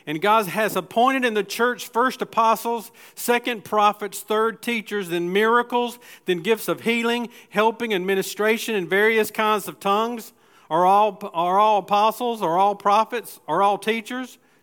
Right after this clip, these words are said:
Do all work miracles? Do all possess gifts of healing? Do all speak with tongues?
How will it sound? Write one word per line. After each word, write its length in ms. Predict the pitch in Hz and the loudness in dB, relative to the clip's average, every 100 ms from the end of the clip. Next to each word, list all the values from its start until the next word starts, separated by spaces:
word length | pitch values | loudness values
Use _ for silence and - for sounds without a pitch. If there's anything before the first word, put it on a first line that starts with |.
| - | -4
Do 120 | 170 | -2
all 360 | 185 202 220 208 | 2 2 2 2
work 320 | 208 208 - | 0 0 -2
miracles? 720 | 175 214 240 240 262 285 - _ _ _ | -2 0 -2 -4 -6 -6 -10 _ _ _
Do 100 | 175 | -2
all 240 | 190 196 220 | 2 2 2
possess 480 | 214 190 208 220 - | -2 -4 0 0 -2
gifts 300 | 160 226 220 | -4 -4 -2
of 120 | 180 147 | -8 -4
healing? 520 | 185 208 220 254 262 _ _ _ _ _ _ _ _ | -2 -2 -4 -6 -10 _ _ _ _ _ _ _ _
Do 160 | 170 220 | -2 2
all 160 | 214 | 2
speak 360 | 214 - 208 208 | 2 0 -2 -2
with 180 | 233 240 | -8 -4
tongues? 720 | 247 254 233 143 123 113 | -2 0 0 -4 -10 -18